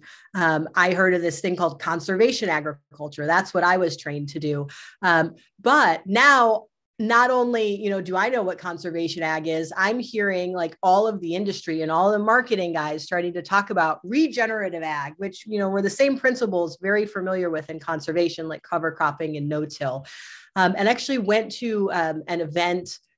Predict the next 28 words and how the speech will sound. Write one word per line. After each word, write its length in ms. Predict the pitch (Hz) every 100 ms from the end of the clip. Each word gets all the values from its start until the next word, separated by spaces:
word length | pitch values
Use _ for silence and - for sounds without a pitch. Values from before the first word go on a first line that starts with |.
| -
called 180 | - 185
the 60 | 165
Climate 340 | 170 185 185
Underground 640 | 175 185 160 156 143 151
that 100 | 156
was 140 | 160 147
hosted, 500 | 190 196 - 190 175
uh, 200 | 160 151
by 180 | 147 151
Al 240 | 156 185
Gore 260 | 175 175 165
on 160 | 160
his 220 | 156 143
farm 560 | - - 156 135 - 82 - _ -
in 100 | 175
twenty 320 | - 185 196
nineteen. 640 | 202 180 - - 147 147 147 - _
And 120 | 180
that 80 | 180
was 140 | 180 180
the 60 |
first 360 | 147 208 226 -
time 180 | 262 214
I've 160 | 160
heard 300 | - 202 214
of 100 | 233
regenerative 580 | 233 220 220 220 220 202
agriculture. 800 | 156 156 160 143 143 - 156